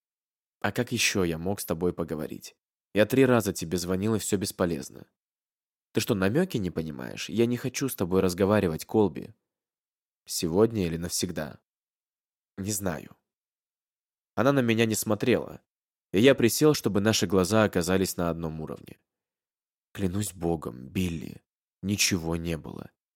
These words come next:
Я был вторым пилотом Холдена. Там были три женщины. Холден ушел спать с одной, а я слишком много выпил и отрубился в ванной после того, как меня вырвало.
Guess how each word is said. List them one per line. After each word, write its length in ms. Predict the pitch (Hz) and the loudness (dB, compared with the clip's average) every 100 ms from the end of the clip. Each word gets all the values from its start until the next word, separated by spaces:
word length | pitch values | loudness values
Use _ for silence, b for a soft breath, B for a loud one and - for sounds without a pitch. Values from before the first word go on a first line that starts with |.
| _ | _
Я 140 | 95 113 | 4 6
был 200 | 131 127 | 6 6
вторым 420 | - 107 117 123 | 6 4 4 2
пилотом 460 | 123 107 107 107 | 4 4 4 2
Холдена. 640 | 104 104 95 82 - 53 - | 0 2 2 0 -6 -14 -2
Там 200 | 101 98 | 0 2
были 180 | 110 110 | 2 2
три 240 | - 107 | 4 4
женщины. 580 | 104 95 85 - - - | 4 2 0 -4 -8 -12
Холден 440 | - - 113 120 120 | -4 4 6 4 0
ушел 300 | 110 - 113 | -2 2 2
спать 340 | - - 110 | 2 4 4
с 80 | - | 4
одной, 400 | 113 107 90 67 | 2 2 -4 -4
а 60 | 80 | 2
я 140 | 107 | 2
слишком 340 | - 135 - 123 | 4 2 2 2
много 300 | 123 123 120 | 4 6 6
выпил 380 | 95 123 135 123 | 6 6 8 8
и 40 | |
отрубился 560 | 110 107 98 123 - 113 | 8 4 4 4 6 2
в 100 | 90 | 4
ванной 340 | 110 127 117 | 2 4 0
после 340 | - 123 117 | 4 4 4
того, 320 | 101 101 104 120 | 2 2 4 0
как 160 | 107 | -2
меня 240 | 110 107 101 | -2 2 2
вырвало. 540 | 98 98 76 60 - | 2 0 -2 -10 -14